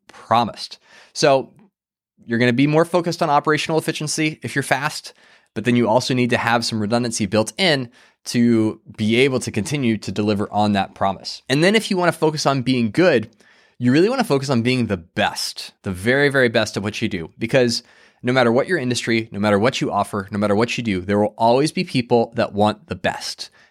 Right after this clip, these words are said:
and they're willing to pay whatever it takes to get the best. Okay, so this comes down to personal trainers. This is products and services.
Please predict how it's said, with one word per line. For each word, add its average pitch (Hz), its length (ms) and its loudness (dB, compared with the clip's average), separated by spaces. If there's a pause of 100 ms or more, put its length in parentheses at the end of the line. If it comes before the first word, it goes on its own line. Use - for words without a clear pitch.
and 104 80 -4
they're 95 80 0
willing 117 260 0
to 151 60 -6
pay 110 340 0
whatever 101 460 0
it 185 100 -4
takes - 420 -2 (360)
to 180 100 0
get 214 240 0
the 113 80 -2
best. - 500 -10 (380)
Okay, 117 320 -2
so 127 200 2
this 123 200 0
comes 127 340 0
down 120 240 2
to 113 220 0
personal 101 340 -4
trainers. 151 640 0
This 107 260 -2
is 95 240 -4
products 98 360 -2
and 95 100 -4
services. 165 580 -2